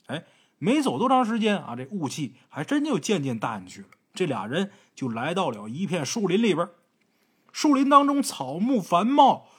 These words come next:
细柳轻拂，柔嫩的枝条像丝带一样往下垂着，这杏花像绣球似的开满了枝头，莺燕在空中飞舞着，一片清明温和的景象。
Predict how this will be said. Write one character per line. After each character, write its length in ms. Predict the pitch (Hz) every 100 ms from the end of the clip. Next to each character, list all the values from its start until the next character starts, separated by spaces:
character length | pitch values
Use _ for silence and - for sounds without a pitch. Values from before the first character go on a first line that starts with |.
| _
细 380 | - - 233 190
柳 200 | 120 127
轻 320 | 139 196 196
拂， 260 | - 160 196 _ _ _ _
柔 400 | - 185 262 320
嫩 200 | 311 277
的 100 | 175
枝 260 | 151 240 254
条 240 | 165 202
像 220 | 208 175 127
丝 320 | - 285 285
带 220 | 302 226
一 100 | 131
样 180 | 147 131
往 160 | 104
下 120 | 104 113
垂 340 | - 117 135
着， 140 | 139 _ _ _ _ - _ _
这 140 | - 165
杏 300 | - 190 135
花 180 | 160
像 160 | 160 165
绣 260 | - 233 185
球 280 | - 160
似 120 | 190 135
的 120 | 107
开 280 | - 170 160
满 240 | 127 98
了 80 | 123
枝 160 | 139
头， 240 | 120 110 - _ _ _ _ -
莺 280 | 247 302 302
燕 220 | 285 190
在 140 | 175
空 260 | 139 208 202
中 160 | 202 190
飞 220 | 196 190
舞 200 | - -
着， 120 | 110
一 240 | 120 185
片 280 | 165 165 220
清 540 | - - 254 254 247 202
明 320 | 143 160 160
温 240 | 185 180
和 160 | 135 143
的 80 | 139
景 240 | 120 113
象。 160 | 156